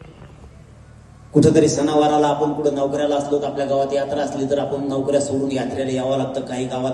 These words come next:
तसा नियम आहे. लग्नाला पाहुणे रावळे सगळे जमतेत, नसतात दहा दहा पाच पाच वर्ष भेटी होत नाहीत. आता फोन येत म्हणून सोडून द्या. पण ही परिस्थिती आता कोणालाच माहित नाही. आपले सख्खे भाऊ येते सगळे,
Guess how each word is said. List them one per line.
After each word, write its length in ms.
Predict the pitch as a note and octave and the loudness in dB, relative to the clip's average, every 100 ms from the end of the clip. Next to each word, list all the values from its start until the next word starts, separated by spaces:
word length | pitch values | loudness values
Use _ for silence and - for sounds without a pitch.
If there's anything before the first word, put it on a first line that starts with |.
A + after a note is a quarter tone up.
| B2 | -4
तसा 160 | B2 | -4
नियम 340 | B2+ C3 D3 B2+ | -4 0 0 0
आहे. 420 | - - - - - - - - - - - - | -2 -6 -12 -18 -20 -20 -20 -20 -20 -20 -20 -12
लग्नाला 380 | B2 C#3 D3 D3 | -4 -2 0 0
पाहुणे 340 | C#3+ C3+ C3+ C3+ | 0 -2 0 2
रावळे 260 | C3+ C3+ | 4 2
सगळे 240 | B2+ C3+ C3 | 2 2 2
जमतेत, 720 | B2 B2 C3+ C3 - - - - - | 2 2 4 2 0 -8 -14 -14 -6
नसतात 260 | C3 C#3 | -2 -2
दहा 160 | C3+ C3+ | 0 2
दहा 100 | C#3 | 2
पाच 220 | C#3 - | 0 -2
पाच 200 | - C3 | -4 -2
वर्ष 180 | C3+ C#3+ | -2 0
भेटी 280 | B2+ C3 B2+ | 2 4 6
होत 260 | - A#2+ | 6 4
नाहीत. 80 | A2+ | -2
आता 280 | A#2 - - C3+ | -4 -4 -4 -2
फोन 140 | D3 | -2
येत 80 | D3 | -2
म्हणून 220 | D3 D#3+ | -6 -6
सोडून 280 | D3+ E3 F3+ | -2 -2 0
द्या. 120 | C3 - - - - - - - - - - - - - - | -2 -4 -12 -16 -20 -20 -20 -20 -20 -20 -20 -20 -20 -20 -12
पण 100 | C3 | -8
ही 240 | - E3+ E3+ | 0 2 2
परिस्थिती 360 | D#3 - D#3+ | 0 -2 -2
आता 500 | D3 D3+ B2 - - - - - - | 0 0 -2 -4 -8 -14 -20 -8 0
कोणालाच 300 | D#3+ F3 E3+ | 2 2 2
माहित 160 | D#3+ | -2
नाही. 120 | C3 | -2
आपले 240 | C#3 - D#3+ | -6 -4 -4
सख्खे 340 | - - C#4+ | -4 -2 2
भाऊ 180 | F3 F#3+ | 4 6
येते 220 | F#3+ D3 | 6 6
सगळे, 560 | - C3 A2 - - | 0 0 -2 -4 -10